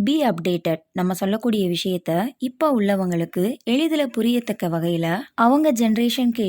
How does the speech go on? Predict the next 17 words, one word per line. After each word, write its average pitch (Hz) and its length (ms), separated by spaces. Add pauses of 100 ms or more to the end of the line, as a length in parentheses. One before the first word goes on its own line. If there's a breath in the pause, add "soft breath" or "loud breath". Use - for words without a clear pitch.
ஏற்றவாறு 226 540
நம்ம 190 220
சொல்லும் 202 300
பொழுது 170 320 (320)
அவங்களும் 285 480
ஈஸியா 220 400
புரிஞ்சுப்பாங்க. 170 560 (300)
வீடியோக்கான 214 640
ரீச்சும் 214 420
கிடைக்கும். 180 400 (140)
YouTube 214 380
வீடியோக்கு 196 480 (260)
வியூஸ் 269 340
வரலனா 185 420 (240)
நீங்க 240 160 (140)
இந்த 247 240
செட்டிங்கை 247 360